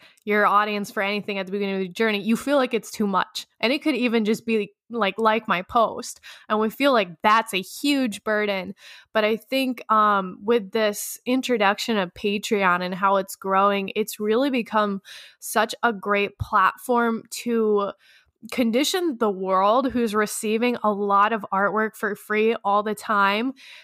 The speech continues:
to begin to compensate in a way where more artists can thrive and really have businesses that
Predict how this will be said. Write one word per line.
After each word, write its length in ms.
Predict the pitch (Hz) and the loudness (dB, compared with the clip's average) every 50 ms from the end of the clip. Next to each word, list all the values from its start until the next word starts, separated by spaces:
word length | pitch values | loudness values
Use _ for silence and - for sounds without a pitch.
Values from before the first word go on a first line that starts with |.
| _ | _
to 160 | - - 254 | -4 -4 -2
begin 280 | 233 247 220 254 269 277 | 0 2 2 2 2 2
to 600 | 262 - - 262 240 226 226 220 214 214 208 208 | 0 -2 -2 0 2 2 4 2 2 0 -2 -4
compensate 880 | - - - - 226 233 262 285 277 311 277 262 240 - - 214 208 190 | -10 -12 -8 0 2 2 2 2 0 0 0 -2 -2 -2 -2 -2 -2 0
in 100 | - 208 | -2 -2
a 100 | 214 214 | -2 0
way 220 | 208 208 208 214 | 0 2 2 0
where 220 | 214 202 202 196 202 | 0 0 0 0 0
more 380 | 202 202 202 214 220 240 247 | -2 -2 -2 0 2 2 2
artists 500 | 240 - 214 208 208 208 208 202 - - | 4 2 2 2 2 0 -2 -2 -4 -8
can 400 | - - - 220 202 202 196 196 - - | -14 -8 -6 -6 -6 -6 -6 -10 -12 -16
thrive 720 | - - - 233 208 202 202 214 220 226 220 214 208 196 - - | -18 -10 -4 0 2 4 4 4 4 2 2 0 -2 -6 -6 -8
and 180 | 202 196 196 | -8 -8 -6
really 300 | 190 196 208 220 220 220 | -6 -4 -4 -2 -4 -4
have 480 | 202 190 202 202 214 214 196 180 175 - | -2 0 2 2 2 2 0 -4 -10 -6
businesses 640 | - 202 208 202 226 226 - - 214 202 180 175 | -6 -4 -4 -2 -4 -6 -4 -4 -6 -6 -6 -4
that 260 | 185 190 185 185 - | 0 0 0 0 0